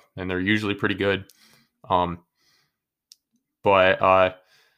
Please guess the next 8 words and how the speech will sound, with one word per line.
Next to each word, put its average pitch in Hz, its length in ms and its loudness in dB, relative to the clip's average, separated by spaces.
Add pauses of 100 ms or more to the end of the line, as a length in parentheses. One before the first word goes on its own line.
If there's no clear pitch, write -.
(1400)
they, 120 480 0
for, 120 420 -2
for 123 180 -6
those 131 240 2
of 117 80 -4
you 113 200 -2
who, 104 340 -2
uh, 92 260 2